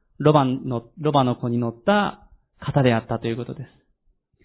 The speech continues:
そしてなぜこのロバの子に乗っていたのかなというのは、ここに書いてある通りです。九節の真ん中のあたり、最後の二、一行前に書いてありますね。「柔和なもので」、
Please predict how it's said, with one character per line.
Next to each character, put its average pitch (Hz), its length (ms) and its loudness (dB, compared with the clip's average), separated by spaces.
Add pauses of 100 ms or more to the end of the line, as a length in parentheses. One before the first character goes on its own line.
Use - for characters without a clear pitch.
(260)
そ 214 80 2
し 185 40 0
て 202 60 4
な 285 180 6
ぜ 339 140 4
こ 262 120 2
の 220 100 4
ロ 240 120 6
バ 262 140 2
の 208 100 2
子 202 140 0
に 202 80 2
乗 190 100 4
っ 185 80 -2
て 226 80 2
い 226 60 4
た 226 100 4
の 190 100 0
か 180 120 2
な 208 240 4
と 185 80 2
い 175 60 4
う - 20 4
の 165 100 2
は、 170 160 4
こ 160 120 -6
こ 165 100 2
に 165 120 4
書 196 140 4
い 180 80 2
て 175 80 4
あ 147 60 4
る 139 80 -2
通 170 180 4
り 139 80 -2
で 127 80 0
す。 127 60 -2 (1400)
九 170 380 4
節 143 180 0
の 175 180 2
真 147 140 2
ん 143 60 2
中 143 200 2
の 143 80 2
あ 139 60 2
た 135 80 2
り、 135 180 -4
最 175 160 4
後 143 80 2
の 127 100 2
二、 - 460 -2 (160)
一 - 220 -6
行 156 100 6
前 185 160 6
に 147 160 0
書 135 80 2
い 123 40 0
て 127 60 0
あ 120 40 0
り 120 40 -4
ま 120 120 -6
す - 80 -10
ね。 139 260 0
「柔 208 280 4
和 208 140 6
な 202 120 0
も 202 100 0
の 202 160 2
で」、 233 320 0